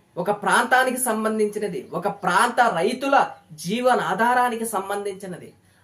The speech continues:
అలాంటి సందర్భంలో ఇలాంటి సంఘటన చోటు చేసుకోవడం వల్ల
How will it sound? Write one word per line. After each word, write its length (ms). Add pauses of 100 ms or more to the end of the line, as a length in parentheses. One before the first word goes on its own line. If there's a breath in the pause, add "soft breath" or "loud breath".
(120)
అలాంటి 340
సందర్భంలో 680
ఇలాంటి 400
సంఘటన 400 (140)
చోటు 240
చేసుకోవడం 440
వల్ల 300